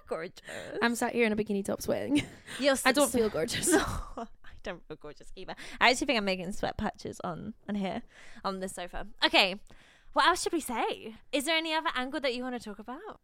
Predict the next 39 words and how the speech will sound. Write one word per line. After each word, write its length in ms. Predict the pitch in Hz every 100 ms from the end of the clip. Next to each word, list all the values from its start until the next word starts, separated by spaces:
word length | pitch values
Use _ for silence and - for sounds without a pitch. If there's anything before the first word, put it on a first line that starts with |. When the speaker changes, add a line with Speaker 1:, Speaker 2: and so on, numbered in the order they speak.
| -
Speaker 2:
I 80 | 240
might 200 | 247 240
be 100 | 254
an 100 | 240
identity 540 | 226 220 214 214 226
thief 320 | - 214 185
and 100 | 214
take 260 | - 220 -
your 120 | 202
identity 580 | 196 196 190 - 220 214
and 80 | 214
pretend 320 | 214 214 214
to 60 | -
be 120 | 214
Martina 520 | 202 190 208 208 196 -
Speaker 1:
<gasps> 80 | -
Speaker 2:
for, 320 | 208 208 214 - _ _ -
let's 160 | 240
swap. 220 | 233 208 214
Speaker 1:
Oh, 140 | 196 - - -
oh 40 | 214
my 100 | 220
God, 120 | 214
let's 280 | 180 196 -
swap. 500 | - 160 92 - - - _ _ _ _
Oh 240 | 208 202 208
my 240 | 214 185
God, 220 | 185 175
let's 180 | 233 -
Speaker 2:
Imagine. 180 | 226 214
Speaker 1:
swap. 520 | - 175 - - - - -
Speaker 2:
That'd 180 | 285 381
be 40 |
so 180 | - 330
Speaker 1:
<gasps> 0 |
Speaker 2:
interesting. 480 | 285 311 285 - 220
Imagine 400 | 214 233 247 320
us, 200 | 285 277
like, 220 | 269 226